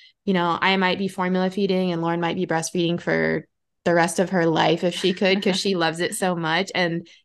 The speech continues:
and that's okay. We don't have to make the same choices as our sisters or our friends or other family members or coworkers. Um, there's no way to be a perfect mama, um, but you are the perfect mama to your children, and just celebrating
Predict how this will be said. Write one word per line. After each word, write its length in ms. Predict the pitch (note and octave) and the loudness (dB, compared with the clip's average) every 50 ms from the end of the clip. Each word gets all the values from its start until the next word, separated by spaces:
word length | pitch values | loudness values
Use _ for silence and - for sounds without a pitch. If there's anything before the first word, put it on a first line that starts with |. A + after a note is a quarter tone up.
| _ - | _ 0
and 180 | G3 G3+ G3+ F#3+ | 2 4 6 6
that's 240 | F#3 E3+ F3+ - | 6 6 6 4
okay. 440 | G3 E3+ D3+ - - F3+ E3+ D#3 - - | 2 0 0 0 -2 -2 -2 0 0 -2
We 120 | E3+ F3+ | -4 -2
don't 240 | D#3+ F#3+ F3+ F3+ F#3 | 0 0 0 0 0
have 220 | F#3+ F#3 E3+ E3 | 0 0 0 0
to 100 | - F#3+ | 0 -6
make 240 | F3+ F3 D#3+ D#3 - | -4 -4 -6 -6 -6
the 80 | - E3 | -6 -6
same 260 | - - E3 E3 D#3 | -2 -2 -2 -2 -2
choices 500 | - - D#3 D3 D3+ D3+ - E3+ D#3+ E3 | -2 -2 0 0 0 0 0 0 0 0
as 140 | D#3+ D#3 D#3+ | 0 0 0
our 120 | D#3 D3+ | 0 0
sisters 520 | D3+ - D#3 D3+ - - D#3 D#3+ D#3 D#3 | 0 -2 -4 -4 -2 0 0 0 0 0
or 120 | D#3+ D#3 D#3 | 0 0 0
our 100 | D#3 D#3 | 0 -2
friends 460 | - - D#3 D3+ D#3 D#3 D#3 D#3 D#3 | 0 0 2 2 2 2 0 -2 -2
or 300 | - - D3+ D#3+ D#3+ - | -2 -2 0 0 0 0
other 200 | - E3 F3 E3 | 0 0 0 -2
family 320 | D#3+ - E3 D#3+ E3 D#3 D#3 | 0 0 -2 -2 0 -2 -2
members 320 | D#3 D#3 D#3 D#3 D3+ D#3 | -2 -2 -2 -4 -4 -4
or 80 | D3+ D3+ | -6 -8
coworkers. 800 | - - - E3 D#3 E3 D3+ D3 - D#3 D#3 D3+ D3+ D#3 D3+ - | -6 0 2 2 4 4 4 2 2 0 0 2 2 0 -2 -2
Um, 240 | D3 D3 D3+ D3 D3+ - - - - - - - - | -4 -4 -4 -4 -6 -8 -12 -18 -18 -20 -16 -4 4
there's 460 | - F3 E3+ E3 E3 D#3+ D3+ D3 - _ _ _ _ _ _ _ - | 6 8 8 8 6 4 0 -2 -4 _ _ _ _ _ _ _ 0
no 260 | E3 E3+ F#3+ A3 A#3+ | 4 6 8 10 10
way 260 | B3 G#3+ F3 E3 D#3+ E3 | 10 10 10 8 8 6
to 100 | - F#3+ | 6 4
be 100 | E3+ D#3 | 4 4
a 80 | D3+ | 4
perfect 380 | D3+ - E3 D#3 D#3+ D3+ D3+ D#3 | 4 2 -2 0 -2 -2 -2 -2
mama, 560 | D#3 D3 D3 D3+ D3+ D3+ D3+ D#3 D#3 D3+ - - | -2 0 0 0 0 0 0 0 -2 -4 -4 -4
um, 640 | - D#3+ D#3 D3+ D#3 D#3 D#3+ E3 D#3 D3+ - - | -4 -2 -2 -2 -2 -2 -2 -2 -2 -2 -4 -6
but 180 | - - D#3 - | -4 -4 -2 0
you 200 | F3+ F3+ E3 - | 0 0 0 2
are 180 | - D#3 D#3 | 4 4 4
the 80 | D#3 D3+ | 2 0
perfect 280 | D3+ D#3+ D3+ D#3+ D3+ - | -2 -4 -6 -6 -6 -4
mama 260 | D3 C#3 - - D#3 | -4 -2 -2 -2 -4
to 120 | - - | -4 -4
your 120 | - - - | -4 -4 -2
children, 440 | - - D#3 - - C#3 B2 A#2+ | -2 -2 -4 -2 0 0 0 0
and 160 | C3+ C3+ D#3 E3 | 0 0 0 0
just 280 | D#3+ D#3 D3+ - - | 0 0 0 0 2
celebrating 840 | - F3+ D#3+ D#3 D#3+ D#3 D#3+ D#3 D3+ D3+ D3+ D3 C#3+ D3 C3 C#3+ | 2 2 4 4 2 2 2 2 0 0 0 0 -2 -2 -4 -4